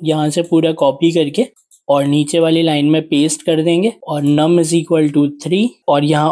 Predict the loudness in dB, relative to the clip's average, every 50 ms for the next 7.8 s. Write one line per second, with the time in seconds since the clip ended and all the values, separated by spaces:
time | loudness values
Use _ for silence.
0 | 0 0 0 0 2 0 0 0 0 0 0 0 -2 -2 -2 -2 -2 0 0 0
1 | 0 0 -2 -2 -2 -2 -2 0 0 -2 -2 -2 -4 -4 -4 -4 -2 -2 -2 -2
2 | -2 -4 -6 -6 -6 -10 _ _ _ _ _ _ -12 -10 -8 -6 -6 -4 -2 -2
3 | -2 -2 -2 -2 0 2 2 0 0 -2 -6 -14 -14 -4 0 2 4 4 4 4
4 | 2 0 -2 -2 0 0 0 0 -2 -4 -8 _ _ _ _ _ -4 -4 -2 0
5 | 0 0 0 0 -2 0 2 2 2 4 4 2 2 2 2 0 0 0 0 0
6 | 2 2 2 2 2 2 2 0 -2 -2 -6 -16 _ _ -4 -2 0 0 -2 -2
7 | -4 -2 0 0 2 2 0 0 0 0 0 0 -2 -4 -8